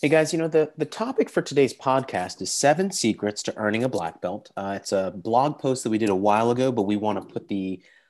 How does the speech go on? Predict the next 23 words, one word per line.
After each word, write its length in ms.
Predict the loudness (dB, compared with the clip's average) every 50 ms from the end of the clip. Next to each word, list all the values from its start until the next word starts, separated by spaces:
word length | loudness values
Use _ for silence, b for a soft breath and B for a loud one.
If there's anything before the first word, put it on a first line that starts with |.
| b b 2
updated 400 | 2 2 2 4 2 4 4 2
version 400 | 2 2 4 4 4 2 0 -2
out 240 | -2 -2 -2 -4 -6
now, 320 | -6 -6 -6 -6 -6 -8 -8
you 80 | -6
know, 80 | -6 -4
given 220 | -2 -2 -2 -2
that 140 | -2 -4 -6
we're 120 | -6 -8 -8
in 240 | -10 -12 -16 -18 -18 -10
covid 440 | -2 0 2 2 4 4 2 2 2
and 120 | 0 0
it's 140 | -2 -6 -6
about 300 | -4 -2 -2 -2 -2 -2
six 180 | -4 -4 -4 -4
or 60 | -2
seven 260 | 0 0 0 0 0
years 260 | -2 -2 -2 -4 -4
since 240 | -4 -4 -4 -6 -8
the 60 | -10
time 260 | -8 -6 -4 -4 -2
that 80 | -2 -4
we've, 300 | -4 -4 -6 -8 -12